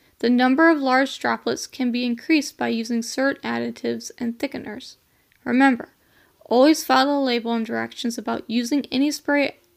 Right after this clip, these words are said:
adjuvant intended for minimizing drift.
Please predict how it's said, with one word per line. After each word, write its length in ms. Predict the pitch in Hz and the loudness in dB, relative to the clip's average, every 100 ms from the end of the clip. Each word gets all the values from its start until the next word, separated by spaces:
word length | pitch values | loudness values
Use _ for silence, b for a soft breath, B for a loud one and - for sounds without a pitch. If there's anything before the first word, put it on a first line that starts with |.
| - | -8
adjuvant 680 | 262 262 233 240 214 226 233 _ | -4 -4 -4 -6 -4 -8 -10 _
intended 640 | - 247 240 269 269 233 220 | -4 -4 -2 -2 0 0 -4
for 200 | - 233 | -4 -4
minimizing 840 | 226 233 240 240 240 240 240 233 233 _ _ | -2 -2 -2 -2 -4 -6 -6 -8 -10 _ _
drift. 460 | - - - - | -10 -10 -10 -18